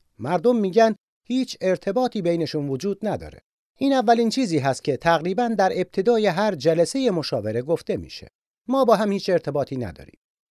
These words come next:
البته منظورشون معمولاً اینه که ما با هم صحبت نمی‌کنیم. حالا سکوت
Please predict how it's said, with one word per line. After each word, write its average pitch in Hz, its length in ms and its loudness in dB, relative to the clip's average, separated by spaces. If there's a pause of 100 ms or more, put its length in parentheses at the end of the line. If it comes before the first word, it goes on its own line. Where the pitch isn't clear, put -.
(760)
البته 127 420 -4
منظورشون 165 560 -2
معمولاً 143 360 -2
اینه 151 240 -2
که 220 240 0 (420)
ما 208 160 -2
با 170 120 4
هم 196 180 -2
صحبت 240 500 -4
نمی‌کنیم. 80 520 -12 (640)
حالا 269 300 0
سکوت 247 440 -4